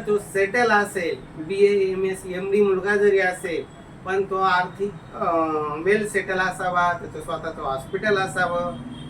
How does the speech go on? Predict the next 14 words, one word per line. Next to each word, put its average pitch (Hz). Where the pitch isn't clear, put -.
अ, 196
वडील, 180
वडील 175
त्याचे 175
डॉक्टर 170
असेल 170
तर 190
उत्तम. 202
अशा 196
प्रकारे 202
डॉक्टर 190
क्षेत्रातला 170
त्यांना 165
मुलगा 165